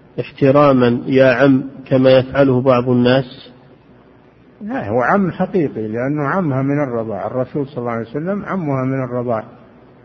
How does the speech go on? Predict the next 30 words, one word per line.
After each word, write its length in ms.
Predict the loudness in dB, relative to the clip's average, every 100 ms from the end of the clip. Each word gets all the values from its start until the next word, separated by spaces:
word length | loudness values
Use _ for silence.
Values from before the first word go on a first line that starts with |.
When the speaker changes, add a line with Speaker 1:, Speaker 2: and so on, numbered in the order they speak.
| _ _ _ _ _ _ -14 -10
Speaker 2:
تقول: 300 | -6 -4 -2
"يا 120 | -2
عم"، 300 | -2 -4 -6 -8 -14
يعني 220 | -8 -6
من 140 | -4 -2
الرضاع. 420 | 0 0 -2 -6 -12 -20 -20 -20 _ _ _ _ _ _ _ _ _ -20 _ _ -8
وأما 340 | -2 0 0
قول 260 | 2 2 2
الناس: 440 | 0 0 -4 -4
"يا 120 | -4
عم"، 200 | -2 -2
من 220 | -2 -2
باب 220 | -2 -2 -4
التقدير، 680 | -6 -8 -8 -4 -4 -2 -4
أو 120 | -2
"يا 140 | 0
والد"، 520 | 0 2 0 0 -2 -6 -16 -20 -20 -20 _ -6
أو 140 | 0 2
"يا 320 | 2 0 -2
أخ"، 60 | -4 -12 -10
هذا 140 | -10
شيء 320 | -6 -6 -6
طيب، 280 | -8 -8 -8 -14 -20 -20 _ _ _ _
هذه 280 | -12 -6 -4
ألفاظ 300 | -4 -4 -6 -6
طيبة 400 | -8 -6 -8 -10 -14 -20 -20 -20 -20 _ _ _ -12
من 100 | -4
باب 200 | -2 -4
التقدير 580 | -6 -6 -4 -2 0
والاحترام. 680 | 0 -2 -6 -6 -4 -4 -6